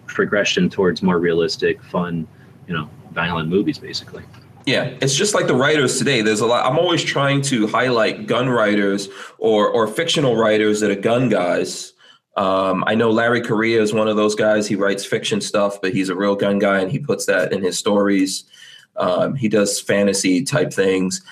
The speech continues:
Speaker 2: And then Angry American, Chris Weatherman, he's another one that I've had on.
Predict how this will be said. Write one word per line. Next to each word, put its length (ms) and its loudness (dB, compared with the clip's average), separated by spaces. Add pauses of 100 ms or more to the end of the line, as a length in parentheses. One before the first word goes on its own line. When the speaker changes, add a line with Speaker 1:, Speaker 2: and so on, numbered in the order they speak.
(260)
Speaker 2:
And 260 2
then 220 4
Angry 360 2
American, 800 2
Chris 260 -2
Weatherman, 480 2
he's 160 0
another 300 2
one 200 2
that 120 2
I've 160 -2
had 240 0
on. 400 0